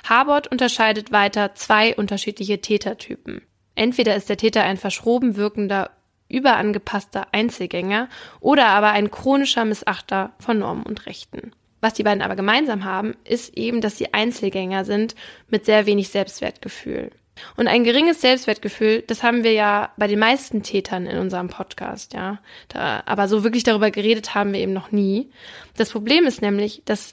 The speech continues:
niemand mit einem Selbstbewusstsein geboren wird, sondern dass es mühevoll erworben und erkämpft wird und dass man es auch pflegen muss.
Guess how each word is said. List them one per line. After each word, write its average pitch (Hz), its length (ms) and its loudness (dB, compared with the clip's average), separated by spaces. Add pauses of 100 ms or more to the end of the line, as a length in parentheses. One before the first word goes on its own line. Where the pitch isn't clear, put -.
niemand 226 380 4
mit 214 160 -4
einem 196 160 -2
Selbstbewusstsein 202 800 0
geboren 202 500 0
wird, - 380 -10 (140)
sondern 208 400 -2
dass 202 160 -6
es 208 180 -10
mühevoll 226 580 2
erworben 226 640 2 (720)
und 214 300 -2 (520)
erkämpft 269 600 0
wird 233 180 2
und 208 120 0
dass 214 120 -6
man 208 140 0
es 202 160 -6
auch 202 160 -2
pflegen 247 480 2
muss. - 340 -12